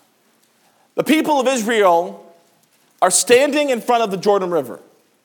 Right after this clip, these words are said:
Yes, that's an impossibility.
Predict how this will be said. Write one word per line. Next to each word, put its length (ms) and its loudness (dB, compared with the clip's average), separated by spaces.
Yes, 340 4
that's 260 2
an 80 -4
impossibility. 960 0